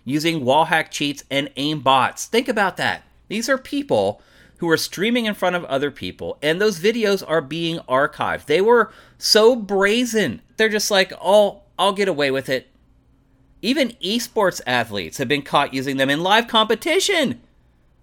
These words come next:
Again, despite how easy it would be to get caught when everything you do is recorded on video. People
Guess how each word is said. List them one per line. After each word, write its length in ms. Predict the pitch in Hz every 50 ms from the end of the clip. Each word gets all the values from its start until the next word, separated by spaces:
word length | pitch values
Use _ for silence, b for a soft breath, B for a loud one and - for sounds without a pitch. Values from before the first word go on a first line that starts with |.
| _ _ -
Again, 400 | 202 220 196 226 247 285 302 277
despite 380 | 202 190 - - 247 226 226
how 220 | 202 233 240 226 - -
easy 280 | - 202 220 220 214 240
it 80 | 247 240
would 160 | 262 269 214
be 380 | 233 262 240 220 208 202 - _ _ _
to 80 | - 202
get 220 | 180 202 190 -
caught 440 | - - - 214 220 202 185 - - - _ _ _ _ _ _ _ -
when 200 | - 170 190 - - -
everything 500 | 151 156 143 151 160 151 - 160 165 175
you 100 | 180 185
do 280 | 165 175 170 170 175
is 180 | 110 165 156 143
recorded 600 | 160 160 - - - - 185 202 196 165 147 135 -
on 220 | - 131 156 160
video. 480 | 165 185 190 202 190 175 131 95 - _ _ _ _ _ _ _ _ _ _
People 560 | - - 277 370 - - 392 381 359 349 b